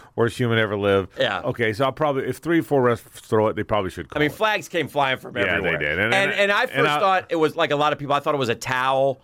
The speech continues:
Speaker 1: Yeah.
Speaker 2: But I said, I said, when I saw a flag, I said, "Oh my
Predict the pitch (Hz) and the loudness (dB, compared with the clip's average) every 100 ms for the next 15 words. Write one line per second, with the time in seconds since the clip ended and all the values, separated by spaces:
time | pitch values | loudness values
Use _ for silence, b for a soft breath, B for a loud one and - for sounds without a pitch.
0 | b 117 113 104 135 - 131 110 _ - | b -6 -2 0 -2 -2 -6 -6 _ -10
1 | 180 185 - 196 156 _ _ - 170 175 | -4 -4 -2 -4 -4 _ _ -4 0 0
2 | - 247 233 - - 233 240 220 165 147 | -2 -2 -2 -2 -4 -2 0 0 -2 0
3 | 165 147 135 - 175 170 175 185 202 220 | -2 -2 -6 -6 0 2 4 4 0 -4
4 | _ _ - 113 123 135 139 139 135 139 | _ _ -14 -6 -2 2 2 2 2 0
5 | 151 | -4